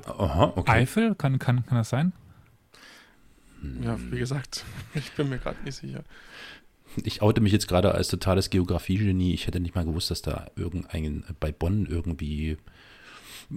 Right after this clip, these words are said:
Speaker 1: äh,
Speaker 2: Ja,
Speaker 1: höher,
Speaker 2: also, äh,
Speaker 1: m,
Speaker 2: zwischen
Speaker 1: gelegener
Speaker 2: quasi hier und,
Speaker 1: Mhm.
Speaker 2: und Bonn, also zwischen Saarland und, äh, Rhein-,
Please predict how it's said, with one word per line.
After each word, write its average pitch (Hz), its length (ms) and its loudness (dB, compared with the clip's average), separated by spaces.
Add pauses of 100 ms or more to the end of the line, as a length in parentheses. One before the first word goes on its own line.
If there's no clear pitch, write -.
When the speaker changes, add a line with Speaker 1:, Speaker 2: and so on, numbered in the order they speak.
(260)
Speaker 1:
äh, 117 200 -2
Speaker 2:
Ja, 113 180 10
Speaker 1:
höher, 98 100 10
Speaker 2:
also, 117 320 6
äh, 117 240 6
Speaker 1:
m, 110 100 0
Speaker 2:
zwischen 110 400 4
Speaker 1:
gelegener 113 460 6
Speaker 2:
quasi 85 120 4
hier 123 380 2
und, 101 240 2
Speaker 1:
Mhm. 104 80 2
Speaker 2:
und 131 140 2
Bonn, 131 200 4
also 113 140 -2
zwischen 117 180 0
Saarland 120 440 0
und, 110 400 0
äh, 143 80 -4
Rhein-, 110 760 0